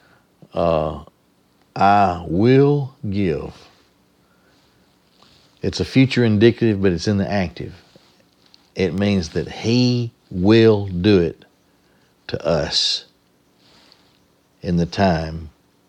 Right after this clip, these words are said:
that is coming for us to eat of the tree of life. We all know about the tree of life.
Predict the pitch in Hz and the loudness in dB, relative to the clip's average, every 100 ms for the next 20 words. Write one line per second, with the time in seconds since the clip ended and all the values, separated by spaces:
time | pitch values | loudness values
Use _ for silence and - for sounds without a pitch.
0 | _ _ - 90 92 - - 165 95 80 | _ _ -2 0 0 -2 0 0 0 -2
1 | - 64 - - - _ _ _ _ _ | -6 -8 -10 -16 -18 _ _ _ _ _
2 | _ _ _ - 98 110 92 82 - 98 | _ _ _ -6 0 0 0 -4 -2 -2
3 | 87 78 76 - - 90 101 101 95 85 | -2 -4 -6 -10 -2 2 4 4 4 2
4 | 85 - - 85 78 69 - - - | 0 0 -6 -4 -4 -8 -10 -16 -20